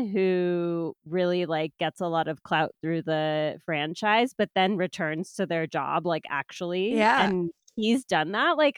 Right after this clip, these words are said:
Speaker 1: I don't know. That's impressive to me. <laughs> The bar
Speaker 2: Mm-hmm.
Speaker 1: is low. <laughs>
Speaker 2: <laughs>
Speaker 1: But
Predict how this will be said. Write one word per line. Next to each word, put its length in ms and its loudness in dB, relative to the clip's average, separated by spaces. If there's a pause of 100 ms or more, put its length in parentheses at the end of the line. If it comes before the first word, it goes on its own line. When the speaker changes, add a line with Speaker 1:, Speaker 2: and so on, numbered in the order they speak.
(100)
Speaker 1:
I 100 4
don't 160 2
know. 220 2 (120)
That's 280 0
impressive 540 -2
to 120 -4
me. 420 2
<laughs> 60 -20 (220)
The 260 6
bar 260 8
Speaker 2:
Mm-hmm. 40 8
Speaker 1:
is 180 2
low. 380 6
<laughs> 1700 0 (880)
Speaker 2:
<laughs> 480 2
Speaker 1:
But 280 4